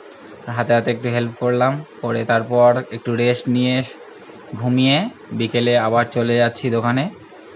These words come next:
তো এই ভোটের জন্য আমাদের এখানে প্রচুর গাড়ি টাড়ি এসছে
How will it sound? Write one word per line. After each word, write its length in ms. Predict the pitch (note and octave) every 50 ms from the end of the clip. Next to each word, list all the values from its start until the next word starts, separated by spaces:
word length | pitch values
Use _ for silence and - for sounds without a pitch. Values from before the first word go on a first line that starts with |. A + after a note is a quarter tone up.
| - - - - - -
তো 120 | C3 B2+ B2 A#2+ A#2+ B2 A#2+ A#2+ B2 B2 A#2+ - - - - - - - - -
এই 60 | C3 A#2 A2
ভোটের 280 | B2 C3 B2+ C#3 C#3
জন্য 260 | B2+ C#3 C#3 C#3 C#3+ C#3+ C#3+ C#3+ D3 D3 C#3+ - - - - - - - - - - - - - - - - - - - - - - - -
আমাদের 240 | - B2 B2+ B2 B2 B2
এখানে 220 | A#2+ C3 C3+ C3+
প্রচুর 440 | A#2+ - B2+ B2 A#2 - C3 B2+ B2+ B2+ B2+ B2 - -
গাড়ি 200 | A2+ A2+ A#2 A#2
টাড়ি 240 | A#2+ B2 A#2+ A#2+ A#2+ A#2+ A#2+
এসছে 300 | A#2+ - - - C3+